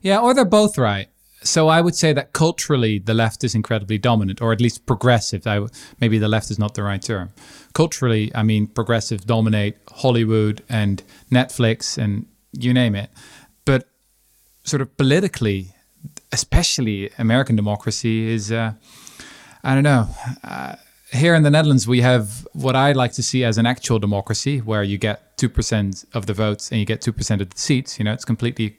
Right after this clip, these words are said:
proportional. And maybe especially from that European perspective, you look at the U S and, I mean, it really, it genuinely doesn't look like a democracy to me. It looks like some kind of weird elective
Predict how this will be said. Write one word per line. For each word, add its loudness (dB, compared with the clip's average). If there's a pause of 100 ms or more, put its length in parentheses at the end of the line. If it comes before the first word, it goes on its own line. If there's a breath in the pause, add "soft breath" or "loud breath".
(140)
proportional. -2 (1000 loud breath)
And 0
maybe 2
especially 0
from 4
that 0
European 2
perspective, -2
you 0
look 0
at -2 (480)
the -2
U 0
S 0
and, -6 (720 soft breath)
I 2
mean, 2
it 2
really, 2 (160)
it -2
genuinely 4
doesn't 2
look 0
like 0
a -4
democracy -2
to -6
me. -2
It -4
looks 0
like 4
some 2
kind 4
of 0
weird 2
elective 0